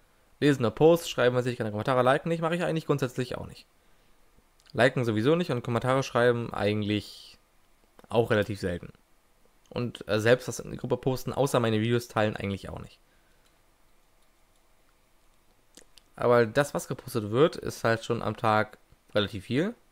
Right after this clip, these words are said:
Ich meine, was bei der mit Anzahl an Mitgliedern klar ist. Das ist halt auch irgendwie irgendwann unübersichtlich.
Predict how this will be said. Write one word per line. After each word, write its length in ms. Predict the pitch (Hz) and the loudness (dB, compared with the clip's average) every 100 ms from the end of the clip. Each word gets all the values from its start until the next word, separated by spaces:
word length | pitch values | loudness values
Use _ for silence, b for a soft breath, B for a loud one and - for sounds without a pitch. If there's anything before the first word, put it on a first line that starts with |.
| _ _ | _ _
Ich 40 | - | -8
meine, 160 | 107 | -4
was 140 | 110 - | -4 -2
bei 100 | 107 | 0
der 220 | 107 110 | 2 2
mit 260 | 110 - 110 | -2 -8 -10
Anzahl 180 | 117 | -4
an 40 | 117 | -2
Mitgliedern 380 | 117 110 101 95 | -2 -2 -4 -2
klar 260 | 98 117 | 0 0
ist. 160 | 202 - b b b b b b b b _ _ _ - | -2 -10 b b b b b b b b _ _ _ -12
Das 160 | 139 | -6
ist 40 | 147 | -2
halt 160 | 156 | 0
auch 120 | 165 | 0
irgendwie 260 | - 165 165 | 2 0 2
irgendwann 360 | 170 - 170 165 | 2 2 0 0
unübersichtlich. 800 | 185 156 117 101 90 - - | 0 4 4 2 -6 -14 -18